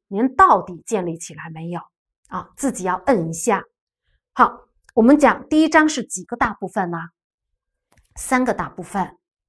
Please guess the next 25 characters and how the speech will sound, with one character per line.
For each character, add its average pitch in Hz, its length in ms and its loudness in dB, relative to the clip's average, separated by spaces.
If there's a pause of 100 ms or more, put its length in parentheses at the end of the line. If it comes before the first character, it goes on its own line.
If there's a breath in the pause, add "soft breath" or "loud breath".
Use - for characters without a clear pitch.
(460)
首 196 160 -2
先 311 240 4
第 339 100 4
一 359 80 6
部 262 160 0
分 190 360 -4 (100)
叫 196 220 2
法 175 240 -8
律 196 180 -4
体 185 400 -12
系， - 560 -2 (380)
内 294 160 4
容 180 180 0
不 180 140 -10
会 247 120 -2
多 247 280 4
啊， - 300 0
我 160 40 -18
们 170 100 -16
不 208 80 -6
展 196 220 -10
开 185 220 -8
了。 185 100 -10 (880)
然 240 220 6
后 - 460 6